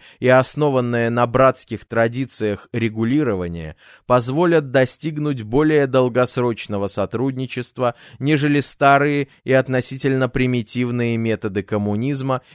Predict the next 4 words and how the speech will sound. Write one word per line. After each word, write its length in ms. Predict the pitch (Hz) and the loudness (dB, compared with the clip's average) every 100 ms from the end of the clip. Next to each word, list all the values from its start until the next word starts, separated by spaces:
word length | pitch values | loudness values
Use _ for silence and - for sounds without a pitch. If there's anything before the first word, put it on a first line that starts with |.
| 120 | 0
или 260 | 151 160 | 4 4
диктаторские 1040 | 143 135 - 135 131 - 123 - - 123 123 | 4 0 0 2 2 2 -2 -4 -4 0 2
регулятивные 1040 | 123 113 120 117 - 120 113 110 104 - | 0 0 0 0 -2 -4 -2 -4 -4 -4
институты, 800 | 107 95 - 95 - 135 139 | -8 -8 -8 -6 -4 -4 -2